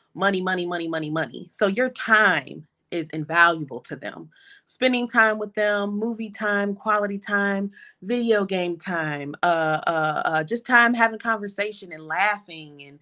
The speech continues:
you know, whether you're, whether you are spending money on them or not, you know what I mean? Um, having lunch dates with your kids, or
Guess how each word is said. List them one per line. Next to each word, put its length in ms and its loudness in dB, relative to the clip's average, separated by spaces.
you 120 -2
know, 240 2
whether 220 -2
you're, 640 -2
whether 200 -2
you 260 -4
are 200 6
spending 320 -6
money 280 -4
on 140 -12
them 220 -12
or 60 -6
not, 420 -2
you 100 -12
know 80 -8
what 120 -8
I 20 -16
mean? 300 -14
Um, 540 0
having 420 0
lunch 280 -2
dates 380 -4
with 200 -8
your 100 -2
kids, 500 -4
or 300 0